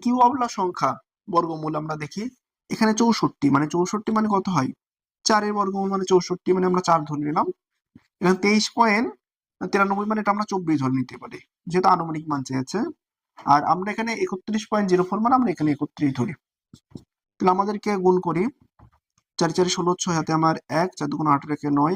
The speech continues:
এখান থেকে একত্রিশ যদি বাদ যায় তাহলে কত থাকছে? আহ, পাঁচ, ছয় হাতে তিন বাদ গেলে নয় হাতে আমাদের পঁয়ষট্টি, তাহলে আমাদের অ্যান্সার হবে কত? পঁয়ষট্টি।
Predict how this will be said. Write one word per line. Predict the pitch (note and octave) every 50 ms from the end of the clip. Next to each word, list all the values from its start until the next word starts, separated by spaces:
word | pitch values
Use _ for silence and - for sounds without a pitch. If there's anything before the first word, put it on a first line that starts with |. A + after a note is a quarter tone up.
| G#3 -
এখান | D#3+ - D#3 D#3
থেকে | D#3+ D#3 D#3
একত্রিশ | D3 - D3+ D3+ - - E3 E3+
যদি | F3+ F#3 F3+
বাদ | D3+ D3 C3+ C3+ -
যায় | C#3 D3 F#3 F#3
তাহলে | F3+ F#3 F3 -
কত | - - - F3+
থাকছে? | C#3+ C#3+ - - G#3 - - - - _ _ _ _ _ _ _ _ _ _ _ _ _ _ _ _ _ _ _ _ _ _ -
আহ, | D#3 D3 C3+ C3+ C#3 C#3 - - -
পাঁচ, | C#3 D3+ F3+ G#3 G3+ - - - - _ _ _ _ _ _
ছয় | - - C#3+ C#3+
হাতে | C#3+ D3 - -
তিন | - D3+ D3+ D3+
বাদ | D3+ D3 - -
গেলে | D#3 E3 F#3 G#3+ D#4 - - - _ _ _ _ _ _ _ _ _ _ - - _ _ _ _ _ _ _ _ _ _ _
নয় | - D#3+ C#3+ C#3+ D3
হাতে | D3 F3 D#3+ D#3 D#3
আমাদের | D#3 D3+ D#3 D#3 D3
পঁয়ষট্টি, | D3 C#3+ - - - - - -
তাহলে | - - D3+ D3
আমাদের | D#3+ E3 E3
অ্যান্সার | D3+ D3 - - E3+ F3
হবে | F3 A3+ B3+
কত? | G#3+ G#3 - F#3 F3 -
পঁয়ষট্টি। | F3+ - - - - - _ _ -